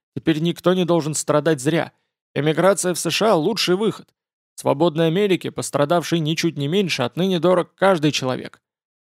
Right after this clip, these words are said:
Мы обеспечиваем оперативную авиадоставку, сопровождение, консультации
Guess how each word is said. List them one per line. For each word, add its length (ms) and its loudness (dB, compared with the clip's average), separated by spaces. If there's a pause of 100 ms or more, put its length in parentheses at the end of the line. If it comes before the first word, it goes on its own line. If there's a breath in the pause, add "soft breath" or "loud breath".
(160)
Мы 180 2
обеспечиваем 680 0
оперативную 760 0
авиадоставку, 920 0
сопровождение, 800 0
консультации 840 -4